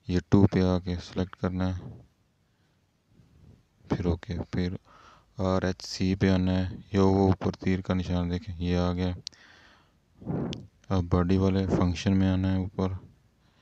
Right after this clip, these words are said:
और नीचे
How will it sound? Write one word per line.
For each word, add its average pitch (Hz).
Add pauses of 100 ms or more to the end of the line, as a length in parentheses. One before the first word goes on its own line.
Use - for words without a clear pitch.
(3500)
और 95
नीचे 92